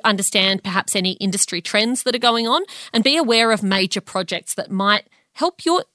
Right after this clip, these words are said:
answers be just that little bit more insightful. And finally, make sure you've read the job description in detail. Not skimmed it,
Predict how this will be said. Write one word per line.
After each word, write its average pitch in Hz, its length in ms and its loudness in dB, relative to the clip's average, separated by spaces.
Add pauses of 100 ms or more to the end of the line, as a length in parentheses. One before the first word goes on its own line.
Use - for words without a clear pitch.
(140)
answers 190 460 0
be 180 220 -2
just - 240 -4
that - 200 -2
little 269 420 0 (100)
bit 214 260 2
more 175 380 2
insightful. - 560 -2 (520)
And 262 160 2
finally, 269 520 4 (160)
make 269 160 -6
sure 277 180 -2
you've 262 200 -2
read 214 140 0
the 226 80 -2
job 190 220 2
description - 600 0 (180)
in 208 240 6
detail. 180 640 -2
Not 302 240 4
skimmed 302 340 2
it, 381 180 2